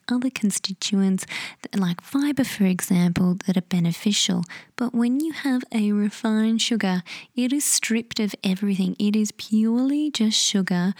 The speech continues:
with no nutrients, just that car-, that energy, insulin spiking hit you're going to get.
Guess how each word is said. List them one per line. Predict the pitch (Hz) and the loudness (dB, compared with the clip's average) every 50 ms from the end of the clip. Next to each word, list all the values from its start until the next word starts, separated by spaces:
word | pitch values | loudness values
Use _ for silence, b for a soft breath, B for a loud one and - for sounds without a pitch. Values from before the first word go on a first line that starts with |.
| B B B B B | B B B B B
with | - 208 190 - | 0 0 0 2
no | - 202 202 202 202 196 | 2 2 2 4 4 2
nutrients, | 202 214 226 233 233 226 208 190 185 185 - - - - 185 170 180 196 - - - - | 2 2 2 2 2 2 2 2 2 0 -2 -4 -4 -2 -2 -4 -4 -6 -6 -8 -8 -6
just | - - 196 - - - | -4 -2 -2 -2 -2 -2
that | 214 196 214 - | -2 -2 -2 -6
car-, | - - - 208 196 - - | -10 -6 -4 -4 -4 -2 -2
that | - 185 - - - - | -2 -2 -2 -2 0 0
energy, | 196 190 180 185 185 180 - - 196 196 202 208 B B B B B B B B _ - | 2 4 4 4 2 2 2 2 2 4 4 2 B B B B B B B B _ 2
insulin | 214 226 240 - - 269 269 269 277 269 277 269 | 2 2 2 2 2 2 2 2 2 2 2 0
spiking | - - - 185 190 185 185 170 - - 185 185 185 | -2 0 0 2 2 4 2 2 2 2 4 4 2
hit | 165 - - - 180 170 - - - - | 0 -2 -4 -4 -2 -2 -2 -4 -4 -2
you're | 202 190 | -2 0
going | 185 185 180 190 185 - 180 | 0 -2 -2 -2 -2 -4 -4
to | - - 208 | -4 -4 -4
get. | - 90 87 - - | -4 -4 -6 -6 -8